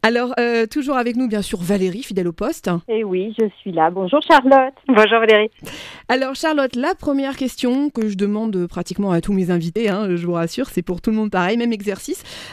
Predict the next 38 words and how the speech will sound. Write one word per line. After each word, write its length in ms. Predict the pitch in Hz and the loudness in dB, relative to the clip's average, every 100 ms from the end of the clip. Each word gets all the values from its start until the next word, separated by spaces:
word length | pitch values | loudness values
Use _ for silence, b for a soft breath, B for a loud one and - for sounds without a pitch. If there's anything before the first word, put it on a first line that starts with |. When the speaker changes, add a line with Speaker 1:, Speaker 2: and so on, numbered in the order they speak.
| - | -2
Speaker 1:
Euh, 140 | 202 | 0
racontez-nous 480 | 202 247 226 247 285 | 0 -2 -2 0 0
un 100 | 233 | -2
petit 140 | 226 | -4
peu 80 | 214 | -4
votre 260 | 247 208 - | -2 -4 -6
histoire. 320 | 185 180 160 | -4 -2 0
Speaker 3:
Euh, 800 | 156 - - - 208 208 202 202 | -2 -4 -2 4 6 6 6 4
moi, 140 | 214 233 | 4 2
j'étais 240 | 226 - | 0 2
malade 320 | 226 247 254 | 6 8 10
en 120 | 214 | 8
fait, 180 | 202 226 - | 6 2 6
euh, 420 | 190 180 180 180 185 | 8 8 6 4 4
d'un 120 | 202 | 4
cancer 420 | 240 226 - 240 | 6 6 8 6
du 160 | 214 208 - | 6 -2 -4
sein 260 | - 262 262 | -2 0 2
une 120 | 254 | 0
première 320 | - 294 277 | 0 2 2
fois 120 | - | 4
à 20 | 214 | 4
l'âge 180 | 202 | 2
de 80 | 196 | 2
vingt-huit 380 | 240 254 233 - | 0 0 -2 -4
ans. 140 | 247 - - B B B B | -4 -6 -14 B B B B
Ça 120 | - 175 | -10 -6
remonte 260 | 185 196 | -6 -4
à 40 | 180 | -2
il 60 | |
y 40 | 160 | 0
a 100 | 160 | 0
à 140 | 185 | -2
peu 120 | - | -4
près 160 | - 196 | -10 -10
une 80 | 180 | -6
douzaine 300 | 214 233 226 | 2 2 4
d'années, 560 | 185 180 220 247 269 | 4 4 4 2 2